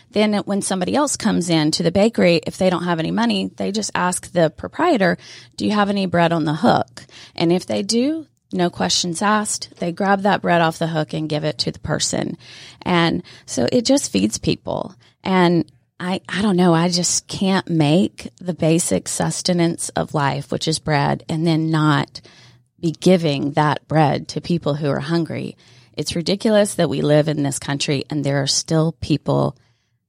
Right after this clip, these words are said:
that go home and don't know where they're gonna eat their next meal. And that is, quite frankly, our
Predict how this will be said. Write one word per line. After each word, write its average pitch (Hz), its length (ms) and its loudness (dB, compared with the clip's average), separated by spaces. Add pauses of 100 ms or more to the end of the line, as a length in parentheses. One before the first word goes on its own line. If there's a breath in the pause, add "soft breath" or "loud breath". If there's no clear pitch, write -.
(140)
that - 180 -2
go 143 200 4
home 139 600 0
and 147 160 -2
don't 139 200 0
know 135 140 0
where 135 200 0
they're 143 300 -4 (160)
gonna 143 280 -4
eat 247 360 2
their 151 140 2
next 147 320 -2
meal. 175 460 0 (440 soft breath)
And 139 500 -4 (260)
that 160 380 2
is, 147 220 2
quite - 340 0
frankly, 175 640 0 (200)
our 151 580 2